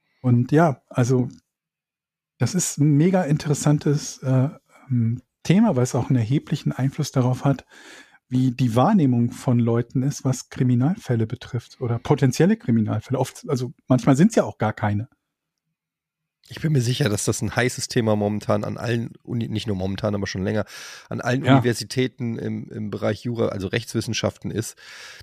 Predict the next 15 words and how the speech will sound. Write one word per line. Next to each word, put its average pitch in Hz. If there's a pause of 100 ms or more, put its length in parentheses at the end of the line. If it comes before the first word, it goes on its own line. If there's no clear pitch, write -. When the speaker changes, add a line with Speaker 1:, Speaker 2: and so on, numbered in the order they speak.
Speaker 2:
dass, -
ähm, 101 (640)
dass -
wie 107 (140)
auch -
der -
Umgang 117
in 110
der 104
Öffentlichkeit 113
oder 104
die 101
öffentliche 127
Wahrnehmung 117
versus 110